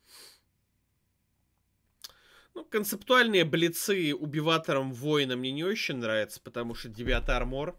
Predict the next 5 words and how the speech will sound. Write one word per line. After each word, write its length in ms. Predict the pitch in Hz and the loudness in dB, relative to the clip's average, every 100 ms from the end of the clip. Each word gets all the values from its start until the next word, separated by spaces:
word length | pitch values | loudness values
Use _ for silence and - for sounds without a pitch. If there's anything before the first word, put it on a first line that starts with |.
| - - _ _ _ _ _ _ _ _ _ _ _ _ _ _ _ _ _ _ _ _ _ _ _ _ _ _ _ _ _ _ _ _ _ - | -18 -20 _ _ _ _ _ _ _ _ _ _ _ _ _ _ _ _ _ _ _ _ _ _ _ _ _ _ _ _ _ _ _ _ _ -20
Реролл 440 | - 220 294 165 135 | -10 -4 0 2 0
неприятненько 680 | 127 139 123 113 117 113 - | -2 -4 -4 -4 -8 -12 -10
потрачен, 560 | 113 - 165 - 131 | -10 -8 -8 -8 -10
но 140 | 117 120 | -10 -10
окей. 360 | 123 104 95 | -12 -14 -16